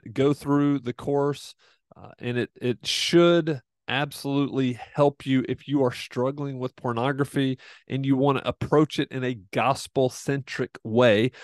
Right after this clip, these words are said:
which I encourage you to do, then go and sign up for that. Also, if you are interested in building community with brothers who are also fighting this fight,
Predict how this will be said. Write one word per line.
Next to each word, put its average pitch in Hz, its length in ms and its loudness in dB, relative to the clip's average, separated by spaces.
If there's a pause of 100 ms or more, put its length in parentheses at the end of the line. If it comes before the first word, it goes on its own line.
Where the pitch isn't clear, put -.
(140)
which - 220 0
I 123 140 2
encourage 117 440 2
you 101 60 0
to 95 100 -4
do, 101 240 0 (340)
then 120 360 -4
go 143 320 6
and 117 320 -4
sign 143 240 -2
up 151 100 -6
for 156 120 -2
that. 185 240 0 (360)
Also, 160 560 2
if 165 240 -2
you 175 340 -4
are 135 180 0 (120)
interested 156 680 -4 (300)
in 151 400 -4 (260)
building 151 600 4
community 127 920 2
with 127 300 2
brothers 113 600 4
who 135 280 0
are 135 160 0
also 127 480 -2
fighting 143 720 -6
this 123 240 -4
fight, 101 360 -2